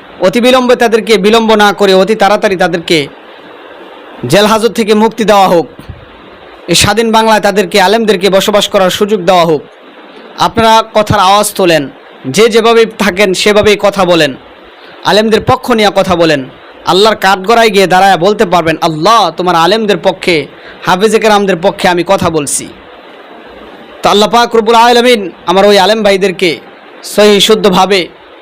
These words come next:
সম্মানের সাথে তাদেরকে মুক্তি দিয়ে দেন, এই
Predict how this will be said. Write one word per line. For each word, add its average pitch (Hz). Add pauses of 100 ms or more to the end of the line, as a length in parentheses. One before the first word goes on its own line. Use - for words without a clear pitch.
(760)
সম্মানের 226
সাথে 190
তাদেরকে 190 (480)
মুক্তি 208
দিয়ে 196
দেন, 220 (520)
এই 196